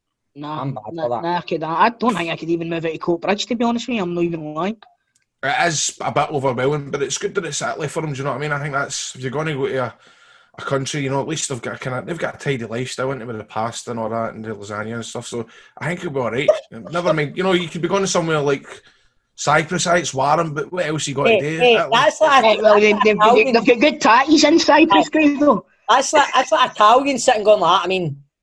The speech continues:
Speaker 2: he's, he's, the, the Italian boys made a fucking ballsy move, got to Scotland, but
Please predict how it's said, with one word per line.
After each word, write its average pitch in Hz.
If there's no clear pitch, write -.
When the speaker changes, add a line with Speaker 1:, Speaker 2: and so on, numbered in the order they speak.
Speaker 2:
he's, 190
he's, 214
the, 208
the 214
Italian 262
boys 220
made 185
a 165
fucking 175
ballsy 160
move, 165
got 160
to -
Scotland, 170
but 175